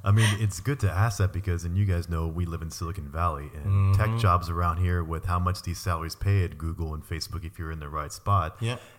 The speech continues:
Speaker 1: it can be very easy for people to say, "Well, I need to stay in the, in, in this job because it pays the bills. I have this nice house, I have the family, so I'll just deal with the job that I have now because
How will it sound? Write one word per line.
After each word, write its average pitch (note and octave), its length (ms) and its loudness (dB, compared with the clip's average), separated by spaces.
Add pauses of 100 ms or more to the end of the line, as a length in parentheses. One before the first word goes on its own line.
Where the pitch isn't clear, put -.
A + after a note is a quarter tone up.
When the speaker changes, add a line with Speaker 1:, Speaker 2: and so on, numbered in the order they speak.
(120)
Speaker 1:
it G#2+ 140 -2
can G#2+ 120 0
be F2+ 120 2
very F#2+ 300 6
easy G2 340 0
for F2+ 120 -4
people F2+ 240 -4
to D2 80 -8
say, D#2 280 -6
"Well, D#2 300 -6
I E2+ 160 -4
need F#2 120 0
to F2 80 -6
stay E2+ 240 -6
in E2 120 -4
the, E2 80 -6 (120)
in, D#2+ 180 -8
in E2 80 -8
this D#2 140 -10
job E2 300 -2
because D#2+ 400 -8
it D2 100 -10
pays F2 280 0
the G#2 60 -6
bills. E2 320 0
I C#2+ 80 -8
have D2+ 240 -8
this E2+ 160 -6
nice E2+ 220 -4
house, D#2 340 -4
I D2 40 -12
have D2+ 180 -12
the F2+ 80 -6
family, D2+ 340 -8
so D2+ 220 -8
I'll D2+ 140 -8
just D2 280 -10
deal D#2+ 260 -6
with E2 180 -6
the E2 80 -10
job D#2 320 -6
that D#2 120 -6
I D2 120 -6
have D#2+ 200 -8
now D#2 180 -6
because C#2+ 500 -10